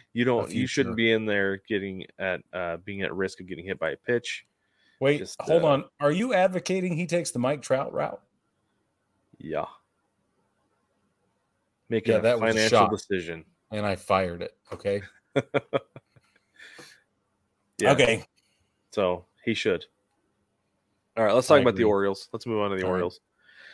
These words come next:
Speaker 1: The Orioles suspended their T V broadcaster, Kevin Brown, I believe is his name, uh,
Speaker 2: <laughs>
Speaker 1: before the game against the Rays. He said that the Orioles, he was talking to, he's doing typical preview, right?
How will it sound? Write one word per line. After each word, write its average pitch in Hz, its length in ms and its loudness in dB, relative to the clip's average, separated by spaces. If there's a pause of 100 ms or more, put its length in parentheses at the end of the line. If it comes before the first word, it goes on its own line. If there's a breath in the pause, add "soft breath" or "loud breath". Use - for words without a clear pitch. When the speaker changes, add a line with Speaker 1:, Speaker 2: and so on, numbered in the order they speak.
(720 soft breath)
Speaker 1:
The 156 80 6
Orioles 175 340 12
suspended 156 420 6
their 127 100 10
T - 180 -2
V 151 120 0
broadcaster, 117 540 6
Kevin 135 380 0
Brown, 98 540 0
I 95 60 -8
believe 95 260 -6
is 90 80 -10
his 90 140 -14
name, 92 340 -8 (440)
uh, 85 400 -2 (180)
Speaker 2:
<laughs> - 180 -20
Speaker 1:
before 135 460 8
the 135 100 6
game 123 240 4
against 117 260 0
the 110 100 2
Rays. 107 480 2
He 113 180 -6
said 110 360 0
that 98 160 -8
the - 60 -2
Orioles, 117 680 0
he 113 120 -2
was 110 180 0
talking 113 360 2
to, 110 60 0
he's 101 360 -6 (580)
doing 131 300 0
typical 151 400 2
preview, 120 500 4
right? 120 260 0